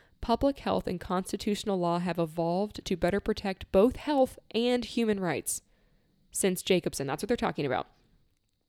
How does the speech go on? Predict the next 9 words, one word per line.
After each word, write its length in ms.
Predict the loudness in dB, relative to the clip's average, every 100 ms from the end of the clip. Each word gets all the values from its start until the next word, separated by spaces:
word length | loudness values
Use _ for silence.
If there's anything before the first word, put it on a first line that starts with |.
| _ _ -20 -14
"States' 480 | -4 2 2 2 -2
sovereign 520 | 0 0 0 -2 -4
power 400 | -2 0 0 0
to 60 | 0
make 200 | -4 0
laws 260 | 0 0
of 80 | -2
all 260 | 2 2 0
kinds 500 | -2 -2 -2 -2